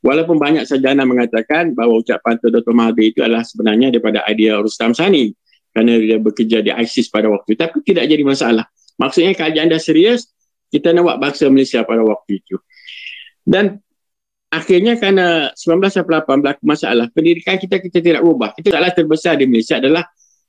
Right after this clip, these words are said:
hubungan etnik, hubungan kaum yang tidak pernah selesai itu. D S Foniver mengatakan, "Malaysia antara negara yang kaumnya kita tak akan, kita akan hidup sentiasa macam ni." Sekarang kenapa kita bincang bangsa Malaysia?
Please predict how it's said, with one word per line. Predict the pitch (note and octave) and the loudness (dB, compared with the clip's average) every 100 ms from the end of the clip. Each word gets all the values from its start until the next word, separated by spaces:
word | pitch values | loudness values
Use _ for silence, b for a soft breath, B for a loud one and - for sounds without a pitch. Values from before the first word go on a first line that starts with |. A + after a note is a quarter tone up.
| - | -2
hubungan | E3 F3+ D#3+ | 2 2 0
etnik, | E3 F#3 D#3 | 0 2 2
hubungan | D3+ F3+ F3+ E3 - F3 | 2 2 0 -2 -8 -6
kaum | F#3+ F#3 | -2 0
yang | E3+ E3 E3 | 0 0 0
tidak | E3 D3+ | -2 -2
pernah | E3 E3 D#3+ _ _ _ _ | 0 0 -2 _ _ _ _
selesai | - F3 F#3 C#3+ A#2 G#2+ | -2 -2 0 0 -2 -2
itu. | G2 E2+ - _ _ | -6 -10 -14 _ _
D | - C#3 E3+ D#3 | -12 0 0 0
S | F3+ | -4
Foniver | - E3+ F3 F3 E3 D#3 | 0 2 2 4 2 4
mengatakan, | D3+ D#3 D3 F#3 F#3+ - | 2 0 -2 -2 -6 -2
"Malaysia | A#3+ E3+ - G3+ G3+ D3 | 2 2 0 -4 -4 -4
antara | D3 D3+ | 0 0
negara | D3 C#3+ C3 C#3+ F#3 E3+ | 2 0 0 0 2 2
yang | F#3 F#3+ - _ _ _ | 0 -2 -10 _ _ _
kaumnya | G#3 G#3+ A3 G3 | 0 2 2 0
kita | G3+ G3 | -2 -2
tak | - - | -4 -6
akan, | - | -6
kita | - G3 - | -4 -4 -2
akan | G3+ | 0
hidup | G3+ G3+ - | 2 0 0
sentiasa | F3+ F3+ F#3 F3+ D3+ | -2 0 -2 0 0
macam | C#3 B2+ | 2 0
ni." | G#2 G2+ _ B B B B B B _ - - | -2 -4 _ B B B B B B _ -10 -10
Sekarang | - - G3+ B3 | -6 -2 0 -2
kenapa | A#3 G#3+ G3 | -2 -4 -2
kita | F#3+ F3+ E3 | -2 0 0
bincang | E3 D#3 C#3+ | 0 -2 -2
bangsa | C#3+ C#3+ | -2 0
Malaysia? | C3 A#2 A#2 F#3 A3 | 2 0 0 -2 -2